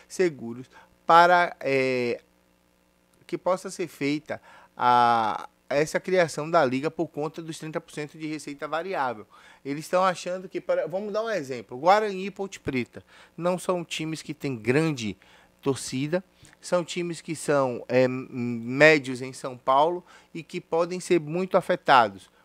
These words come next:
Fortaleza e Ceará, que tem engajamento local, grande torcida, mas que provavelmente não deve vender tanto pay-per-view e não deve ter tanta audiência em T V aberta. É, no caso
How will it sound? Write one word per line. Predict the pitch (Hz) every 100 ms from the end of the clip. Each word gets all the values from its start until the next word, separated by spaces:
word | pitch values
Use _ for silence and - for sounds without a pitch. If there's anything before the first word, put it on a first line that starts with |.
| _
Fortaleza | 185 180 - 180 170 196 196
e | 190
Ceará, | - 180 135 127 107 - _
que | -
tem | 139 156
engajamento | 156 143 127 135 123 123 -
local, | 120 104 - 151 165 170 - _
grande | 127 131 156 147 139
torcida, | - 123 - 165 165 175 - _ -
mas | 143 143 156 160 _ _
que | -
provavelmente | 147 151 151 151 151 147 -
não | 165 156
deve | 151 156
vender | 156 135 139
tanto | 147 151 151
pay-per-view | - 156 - 139 123 117 143 113 - _
e | 135
não | 139
deve | 139 139
ter | 139
tanta | 131 151 165 170
audiência | 160 143 143 147 -
em | 147
T | - 131
V | 135
aberta. | 139 113 113 95 _ _ _ _ _ -
É, | 123 123 120 101 _ _
no | 139 147
caso | - 156 156 131 113